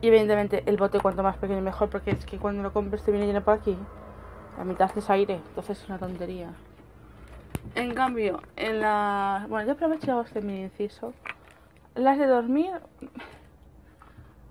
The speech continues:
no sabía si decir <laughs> si me funciona. Yo soy una persona bastante estresada.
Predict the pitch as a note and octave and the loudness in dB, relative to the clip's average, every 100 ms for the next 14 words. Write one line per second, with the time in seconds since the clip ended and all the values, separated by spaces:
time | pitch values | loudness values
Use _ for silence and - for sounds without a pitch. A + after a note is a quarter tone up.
0 | - A3+ - A#3+ A3+ A#3 A3 B3 A3+ B3 | -18 -10 0 0 4 4 4 -2 4 6
1 | A#3 G#3 G#3+ G#3 G3 G#3 B3 C4 A#3+ G#3+ | 6 4 0 -2 -4 -6 -4 -4 -4 -4
2 | A3 A3 A3 G#3 - - F#3+ - A3 - | -4 -4 -6 -8 -8 -8 -8 -4 -4 -4